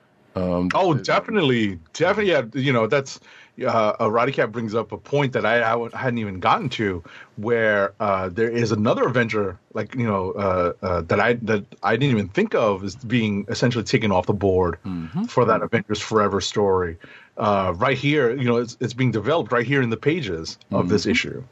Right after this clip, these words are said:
Speaker 1: Right. As well as reminding people, hey, there was o-, there was other people that are kinda going off on that, that have already been placed in other places, like, uh,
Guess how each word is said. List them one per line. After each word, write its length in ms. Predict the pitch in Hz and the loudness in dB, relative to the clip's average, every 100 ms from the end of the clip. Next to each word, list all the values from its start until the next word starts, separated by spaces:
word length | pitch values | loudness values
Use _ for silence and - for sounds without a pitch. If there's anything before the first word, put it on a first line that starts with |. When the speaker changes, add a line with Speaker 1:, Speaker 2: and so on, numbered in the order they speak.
| _ - | _ -6
Speaker 1:
Right. 260 | 120 - - _ _ _ _ _ _ _ _ _ _ _ _ _ _ - | -6 -6 -10 _ _ _ _ _ _ _ _ _ _ _ _ _ _ -8
As 180 | 120 110 | -2 -2
well 220 | 107 113 | 2 2
as 160 | 110 92 | 0 -2
reminding 360 | 101 104 98 90 | 0 0 0 -2
people, 240 | 98 92 | -4 -2
hey, 200 | 127 107 | 0 -2
there 160 | 85 104 | -2 -4
was 120 | 95 | -2
o-, 140 | 101 98 | -2 -2
there 140 | 104 | -4
was 120 | 95 92 | -2 -2
other 160 | 95 | -4
people 240 | 90 90 92 | -6 -6 -4
that 200 | 90 85 | -4 -6
are 40 | |
kinda 240 | - 95 87 | -4 -4 -2
going 260 | 90 90 | -2 0
off 220 | 87 87 - | 0 -2 -2
on 240 | 87 87 - _ | -2 -2 -6 _
that, 240 | 101 98 - | -4 -4 -2
that 160 | 104 | -2
have 120 | 92 87 | -2 0
already 300 | 95 92 85 | 0 0 -2
been 300 | 90 87 92 _ | -2 -4 -6 _
placed 260 | - 90 - | -4 -4 -2
in 100 | 87 | -2
other 140 | 87 | -2
places, 420 | 85 85 - 87 | -4 -6 -6 -6
like, 160 | 85 82 | -4 -4
uh, 300 | 85 85 82 | -2 -2 -2